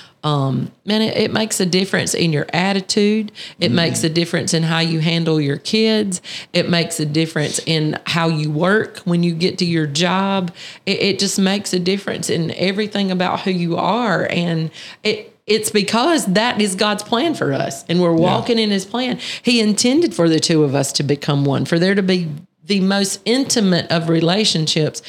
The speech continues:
Speaker 1: between husband and wife, only paralleled or only succeeded by our intimate relationship with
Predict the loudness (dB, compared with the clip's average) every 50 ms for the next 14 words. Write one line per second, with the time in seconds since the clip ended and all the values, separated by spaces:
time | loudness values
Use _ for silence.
0 | -14 -16 -12 -8 -8 -4 -2 0 0 2 2 2 2 2 0 0 0 0 0 2
1 | 2 2 2 2 2 2 2 2 2 2 0 -2 -4 -12 -14 -14 -16 -10 _ -2
2 | 0 2 2 2 2 2 2 0 0 0 0 0 2 2 2 2 2 2 2 2
3 | 2 2 0 0 2 2 2 2 2 2 2 2 2 2 2 2 2 2 2 2
4 | 2 2 2 0 -2 -8 -16 -16 -10 -4 -2 -2 -2 -2 -2 -2 0 0 0 2
5 | 2 2 2 2 0 0 0 0 0 0 0 0 0 0 0 0 0 0 0 0
6 | 2 2 2 2 2 2 0 0 -2 -2 -2 -2 -2 -2 -2 -4 -6 -4 -2 0
7 | 0 0 0 -4 -10